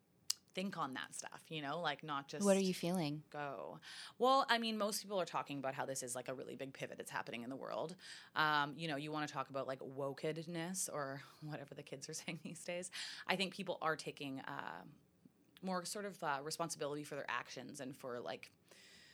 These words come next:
Speaker 1: you know, like, the thought process of, do we want to have kids? Or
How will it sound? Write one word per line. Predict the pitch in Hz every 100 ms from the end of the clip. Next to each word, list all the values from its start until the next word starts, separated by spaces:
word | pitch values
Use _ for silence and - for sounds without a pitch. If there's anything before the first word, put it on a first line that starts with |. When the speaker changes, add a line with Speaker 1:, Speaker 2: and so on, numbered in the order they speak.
| - - _ _ -
Speaker 1:
you | 269
know, | 175 180 - - - -
like, | 208
the | 233
thought | 226 190
process | 208 190 180 180
of, | 160 135
do | 180 180 160 160
we | 175 170
want | 147 -
to | 151
have | 151 139
kids? | - 147 135 127
Or | 135 127